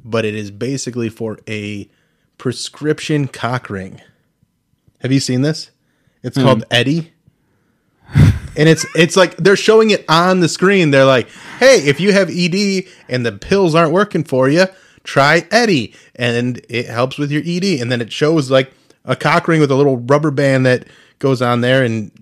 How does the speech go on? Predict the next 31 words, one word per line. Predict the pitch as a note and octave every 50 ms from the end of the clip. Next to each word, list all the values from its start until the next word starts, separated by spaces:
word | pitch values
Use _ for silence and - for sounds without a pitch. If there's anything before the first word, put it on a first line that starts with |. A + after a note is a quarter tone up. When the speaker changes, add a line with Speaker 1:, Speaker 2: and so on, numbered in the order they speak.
| - _ -
Speaker 1:
you | B2+ B2 A2
know, | G#2+ B2 B2 - - _ _ _ _ _ _ _ _ _
chokes | - - D#3 D3+ C#3+ - -
your | B2+
dick | B2 B2 D#3 E3+ D#3+ - _ _ _ _ _ _ _
full | - D3 C#3 C3
of | B2+ B2
blood. | C#3+ E3 F3 E3+ D3+ D3 - -
<laughs> | - A3+ - - - - - E3+ F3 D#3+ -
And, | F#3 D#3+ D3+ C#3+
uh, | C#3+ D3 E3 - - - F3+ - - - - - - - - - - _ _ _ -
that's, | - A#2+ A#2 B2 C#3 D#3+ - - B2 - _ _ _ -
you | C#3 B2+
know, | C3 B2+ C3+
they | C3+ D#3
didn't | E3+ D#3+ D3
do, | D#3 E3+
like, | D#3 D3 C#3 -
the | C#3+ B2+
diagram | A#2+ A2 A2+ A#2 C3 C#3 C#3+ C#3 B2+ C3+ B2+ A#2+
of | G#2+
how | G#2 C3+ C3+ B2+ A#2
it | A2+
works, | A#2 D3 E3+ D#3 - -
but | - B2+ A#2+ G#2+ - - _ _ _ _ - - _ _ _ _ _ _ _ _
they, | B2+ C3+ C#3+ C3+ -
they | - B2+ B2 C3 C3
are | A#2+ A#2 G2+
selling | - - - D3+ D#3 D#3+ E3+ E3 D#3+ D#3+ D#3+ D#3+ D#3 D#3+ _ _ _ _ _ _ _ _
a | - B2 A2+
prescription | - - B2 - - - - D3 C#3+ C3+ - G#2+ - C#3+ C3 C#3+ C3+ C3